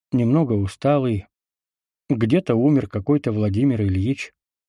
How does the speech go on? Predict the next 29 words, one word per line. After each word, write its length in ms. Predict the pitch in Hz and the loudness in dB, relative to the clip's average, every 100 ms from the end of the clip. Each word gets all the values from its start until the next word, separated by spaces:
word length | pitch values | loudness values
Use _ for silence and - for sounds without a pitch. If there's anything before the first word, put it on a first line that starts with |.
| _ _ _ | _ _ _
Кому-то 360 | - 147 202 185 | 0 2 4 4
он 120 | 143 | 4
запишет 520 | 131 113 175 - - | 2 0 -2 -2 -2
сегодня 360 | 135 139 143 139 | 0 0 2 0
трагические 680 | 123 113 143 - 131 - 113 | -2 -4 -4 -6 -6 -6 -6
слова. 540 | - 107 104 117 143 _ _ _ _ _ _ _ _ | -6 -6 -4 -4 -6 _ _ _ _ _ _ _ _
Кто-то 360 | - - 170 165 | -6 -2 0 2
зарыдает 600 | 131 143 127 139 160 143 | 2 4 4 2 2 0
в 60 | 120 | -2
отчаянии 640 | 113 - 147 143 123 117 | -2 0 0 0 0 -2
и 40 | |
горе. 440 | 107 123 156 135 101 _ _ _ _ _ | -2 0 2 0 -4 _ _ _ _ _
А 120 | 190 | 0
для 160 | 180 214 | 2 4
него 260 | 214 240 | 4 4
это 180 | 196 165 | 2 2
горе 280 | 156 214 160 | 2 2 2
чужое, 480 | - 156 196 160 104 | 0 0 2 0 0
он 340 | 143 139 107 - | -2 -4 -6 -8
посторонний 560 | - - 143 170 135 | -4 0 2 2 0
свидетель. 580 | 107 117 107 147 143 101 - _ _ _ _ - | -2 -6 -4 -4 -4 -8 -10 _ _ _ _ -4
Аппарат 380 | 104 160 214 | 2 4 4
стучит 440 | - 190 165 196 - | 4 -2 0 0 0
точки, 640 | 156 180 - - 123 104 98 | 2 2 2 -2 -2 -2 -2
тире, 460 | 117 117 139 131 - - | -4 0 0 -2 -8 -8
опять 480 | 101 98 147 160 _ | -6 0 2 2 _
точки, 400 | 147 147 - 98 | 0 0 -2 -6
опять 420 | 90 - 131 143 | -6 -2 -2 -2
тире. 400 | - 131 120 101 | -4 -4 -4 -8